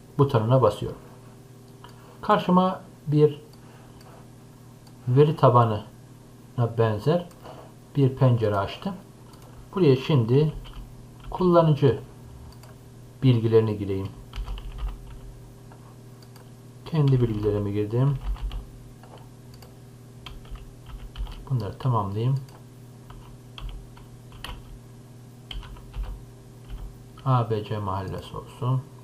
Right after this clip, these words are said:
T F sokak olsun.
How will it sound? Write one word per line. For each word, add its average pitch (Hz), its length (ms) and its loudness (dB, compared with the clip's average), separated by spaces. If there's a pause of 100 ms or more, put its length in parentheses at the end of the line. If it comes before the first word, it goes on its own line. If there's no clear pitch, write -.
(1200)
T 117 260 -4
F 110 340 -4 (420)
sokak - 340 -10
olsun. 131 420 -4